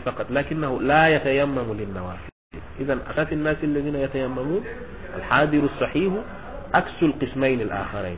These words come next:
المسافر والمريض. المسافر والمريض يتيممان مطلقا، أي للفرائض وللنوافل،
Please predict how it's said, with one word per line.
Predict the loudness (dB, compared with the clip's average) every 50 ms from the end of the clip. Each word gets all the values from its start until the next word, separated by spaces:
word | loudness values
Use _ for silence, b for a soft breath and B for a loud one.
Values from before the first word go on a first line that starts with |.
| -8 -6 -4
المسافر | -4 -4 -4 -4 -4 0 2 2 2 2 0 -2 -2 -2
والمريض. | -2 -2 -4 -4 -6 -8 -8 -8 -8 -8
المسافر | -6 -6 -6 0 4 4 4 4 4 2 2
والمريض | 2 2 2 2 2 0 2 2
يتيممان | 0 0 2 0 0 2 0 2 2 2 2 2 2
مطلقا، | 0 0 0 0 0 0 0 -2 -4 -2 0
أي | 2 2 4
للفرائض | 4 4 2 2 2 2 2 4 6 6 6 6 4 4 2 4
وللنوافل، | 4 4 4 4 2 0 0 2 4 4 2 2 0 -2 -4